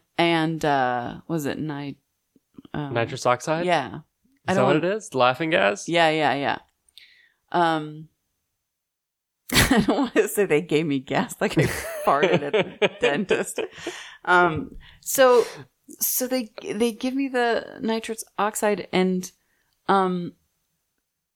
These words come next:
Speaker 1: it was, like, it was horrible. It was
Speaker 2: It was
Speaker 1: really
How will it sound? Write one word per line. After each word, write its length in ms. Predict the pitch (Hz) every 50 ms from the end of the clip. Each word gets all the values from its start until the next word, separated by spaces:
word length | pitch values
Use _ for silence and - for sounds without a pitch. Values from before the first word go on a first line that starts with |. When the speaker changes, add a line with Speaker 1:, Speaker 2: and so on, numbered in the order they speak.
| _ _ _ _ _ _ _ _ _ - 202 202 - - _ _ _ _ _ _ _ _ _ _ _ _ _ _ _ _ _ _ _
Speaker 1:
it 240 | - 247 220 - -
was, 360 | 208 220 247 240 214 - - - _ _ _ _ _ _ _ _ _ _ _ _ _ _ _ _ _ _
like, 340 | 202 208 214 208 208 - - _ _
it 140 | 220 233 -
was 120 | 240 220
horrible. 800 | - - 196 208 233 262 285 214 151 - - - - 175 170 _ _ _ _ _ _ _ -
It 120 | 214 -
was 160 | 226 226 -
Speaker 2:
It 80 | 214 131 139
was 180 | 139 127 -
Speaker 1:
really 60 | 113